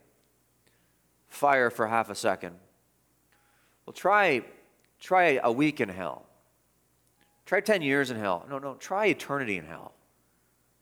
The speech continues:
That's, that's horrifying. And then you multiply eternity in hell by every sin that God's people throughout the ages have ever committed. It's wrath upon wrath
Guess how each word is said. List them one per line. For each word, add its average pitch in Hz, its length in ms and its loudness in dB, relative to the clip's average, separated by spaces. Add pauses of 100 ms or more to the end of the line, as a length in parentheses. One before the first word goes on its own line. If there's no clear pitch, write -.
(100)
That's, - 240 -4
that's - 320 -2 (240)
horrifying. 92 680 0 (1600)
And 143 100 -2
then 226 120 0
you 220 140 4
multiply 170 800 4
eternity 165 640 2
in 143 80 0
hell 127 540 2 (1000)
by 131 140 4
every 214 320 4
sin 139 560 2
that 131 180 0
God's 156 540 4
people 131 400 2
throughout 131 420 2
the 139 160 2
ages 110 380 2
have 107 280 -2
ever 127 240 0
committed. 110 520 -4 (420)
It's 117 220 -4
wrath 143 800 0
upon 98 440 -6
wrath 135 580 0